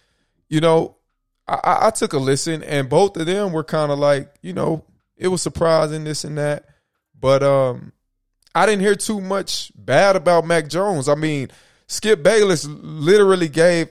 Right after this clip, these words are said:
a, a lecture on how good his Pro Football Focus stats were in the preseason against second teamers.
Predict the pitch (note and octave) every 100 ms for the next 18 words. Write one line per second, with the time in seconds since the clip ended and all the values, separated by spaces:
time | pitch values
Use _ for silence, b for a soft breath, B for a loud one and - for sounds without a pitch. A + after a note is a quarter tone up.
0 | - C#3 A#2+ C3+ B2 D3 F#3+ - C#3+ C#3+
1 | - C#3+ C#3 B2+ B2+ C#3 D#3+ E3+ D3+ D3+
2 | F3+ D#3+ C#3 C3+ D#3+ C#3+ - E3+ E3+ C#3
3 | - F3 C#3 D3 C#3+ - F#3 F3+ D3 C3+
4 | - D3 C3+ C3 - B2 B2+ B2+ - _
5 | _ - F3+ E3 D#3+ D#3+ G3 A3 G3+ -
6 | A#2+ F#2+ F#2+ C#3 _ _ _ _ D#3+ D#3+
7 | F3+ C3+ - G#3+ G#3+ F#3+ E3 G#3+ A#3+ A3
8 | - - -